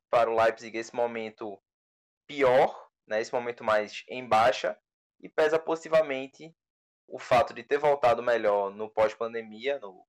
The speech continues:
no pós-quarentena, digamos assim, na Espanha, o Atlético de Madrid, ainda mais com um técnico com o perfil de Simeone,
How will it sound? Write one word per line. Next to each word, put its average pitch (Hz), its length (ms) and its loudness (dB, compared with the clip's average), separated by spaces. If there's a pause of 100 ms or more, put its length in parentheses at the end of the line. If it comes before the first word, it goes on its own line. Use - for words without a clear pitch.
no 101 140 -14
pós-quarentena, 104 1080 0
digamos 110 260 -10
assim, 104 300 -8
na 101 120 -6
Espanha, 123 480 -8 (680)
o 131 420 -2
Atlético 131 360 2
de 147 60 -16
Madrid, 151 500 -2 (720)
ainda 180 380 4
mais 139 280 4
com 175 180 -2
um 185 60 -8
técnico 143 680 0 (500)
com 147 160 4
o 156 60 -2
perfil 135 400 0
de 131 60 -20
Simeone, 127 720 -4